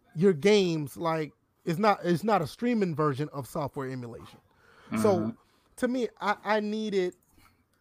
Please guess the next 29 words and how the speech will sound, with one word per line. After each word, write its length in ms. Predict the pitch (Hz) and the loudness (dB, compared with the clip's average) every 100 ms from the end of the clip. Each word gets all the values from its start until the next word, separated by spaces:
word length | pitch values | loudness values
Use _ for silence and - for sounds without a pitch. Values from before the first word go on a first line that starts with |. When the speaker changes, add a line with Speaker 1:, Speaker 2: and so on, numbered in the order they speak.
| _ | _
Speaker 1:
and 160 | 170 160 | -12 -10
I, 260 | 165 160 160 | -8 -8 -8
I'll 120 | 165 | -8
be 100 | 160 | -6
the 60 | |
last 260 | 151 151 - | -2 -2 -2
person 200 | 160 127 | -8 -12
to 40 | |
say 160 | - 151 | -10 -10
I 100 | 135 | -8
need 200 | 147 156 | -8 -10
it 80 | 143 | -12
'cause 140 | 143 | -10
I 100 | 135 | -10
have 240 | 175 165 127 | -6 -8 -8
the, 100 | 120 | -14
most 280 | 147 143 131 | -12 -12 -12
of 20 | |
the 80 | 131 | -14
consoles. 560 | - 170 156 131 123 - _ _ _ _ | -12 -10 -10 -12 -14 -18 _ _ _ _
If 140 | 175 | 0
I 100 | 202 | 4
want 220 | 247 262 175 | 4 2 0
backwards 320 | 202 196 170 | -2 -2 -10
compatibility, 720 | 160 185 175 170 175 160 147 | -8 -2 -2 -2 -4 -6 -8
I 180 | - 180 | -4 0
want 560 | 196 208 202 180 143 135 | 2 2 2 0 -8 -4
the 140 | 160 | -4
s-, 280 | 139 - | -4 -12